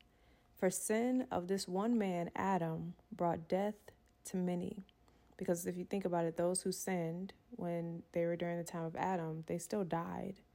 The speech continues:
And so when they died, they were just dead. <laughs> There was no eternal life. They were just dead. Um, but it goes on to read, um, "For the sin of this one man, Adam, brought death to many.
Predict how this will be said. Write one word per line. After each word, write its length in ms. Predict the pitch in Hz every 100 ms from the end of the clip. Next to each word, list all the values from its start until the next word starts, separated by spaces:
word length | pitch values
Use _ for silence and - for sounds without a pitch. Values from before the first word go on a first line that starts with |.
| _ _ _ _ _ -
And 160 | 180 165
so 200 | 170 165
when 260 | 165 180
they 140 | 175 170
died, 580 | 170 190 175 170 165 - - - _ -
they 140 | 180
were 140 | 185 220
just 300 | 214 196 165
dead. 380 | 160 - 170 - - -
<laughs> 0 |
There 540 | 233 254 220 - 190
was 260 | 196 196 190
no 180 | 185 180
eternal 400 | 175 185 180 165
life. 340 | 170 170 156
They 100 | 175
were 100 | 185
just 240 | 185 180 -
dead. 380 | 170 165 - - - - - - - -
Um, 220 | 165 160
but 120 | 175
it 120 | 180 -
goes 180 | -
on 140 | 202 196
to 100 | 175
read, 380 | 170 165 165 - - - - -
um, 360 | 170 165 165 170
"For 120 | 185
the 80 | 180
sin 240 | - 208
of 60 | 220
this 180 | 202 196
one 180 | 190 208
man, 220 | 196 180
Adam, 380 | 160 160 170 190
brought 280 | 165 165
death 200 | 165 165 -
to 100 | -
many. 460 | 208 214 180 175